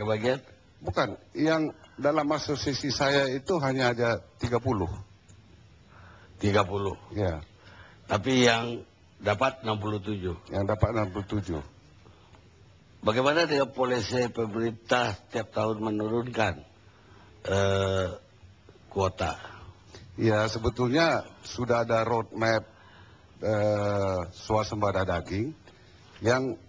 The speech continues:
Speaker 2: kalau kita ikutin, itu roadmapnya itu tiap tahun direvisi. Jadi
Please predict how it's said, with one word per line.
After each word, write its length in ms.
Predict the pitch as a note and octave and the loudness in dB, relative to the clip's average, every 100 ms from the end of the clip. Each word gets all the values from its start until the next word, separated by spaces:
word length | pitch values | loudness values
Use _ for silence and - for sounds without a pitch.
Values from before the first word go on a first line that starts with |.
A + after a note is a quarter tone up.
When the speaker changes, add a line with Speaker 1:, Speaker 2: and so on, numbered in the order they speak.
| - - | -20 -8
Speaker 2:
kalau 320 | - B2 C3 B2+ | 0 2 2 0
kita 320 | - B2 B2 | -4 -2 0
ikutin, 720 | B2 - C3+ - C#3 E3 E3 - - - - | 0 -2 -2 2 4 4 0 -10 -20 -20 -4
itu 160 | D3 | 0
roadmapnya 760 | C#3 C#3 C3+ C#3 C3+ - C3+ B2 | 2 2 0 -2 -2 0 0 0
itu 160 | E3 F3 | -2 -2
tiap 260 | C#3+ A#2 - | 0 0 0
tahun 320 | C3 E3 D3+ | 0 0 0
direvisi. 640 | C#3 C3 D3+ D#3 C#3+ B2+ - - - - - - | 2 4 2 -2 -4 -6 -8 -20 -20 -20 -20 -18
Jadi 420 | - G#2 D3+ E3 | -2 2 4 4